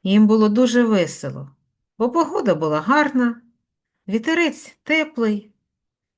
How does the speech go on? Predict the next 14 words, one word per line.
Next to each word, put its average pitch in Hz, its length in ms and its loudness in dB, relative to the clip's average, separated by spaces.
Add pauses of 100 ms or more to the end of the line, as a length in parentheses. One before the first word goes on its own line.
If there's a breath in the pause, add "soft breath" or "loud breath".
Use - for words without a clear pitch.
навколо 240 640 -2
було 170 420 -2
зелено 180 680 -4 (100)
і 180 120 -10
яскраво, 269 760 -4 (760)
все - 460 -6
було 175 340 -4
чудово. 147 760 -8 (1400)
Малята, 190 520 -2 (500)
скільки 415 520 0
братів 220 420 0
грало 175 360 -2
на 165 100 -8
галявині? 139 640 -8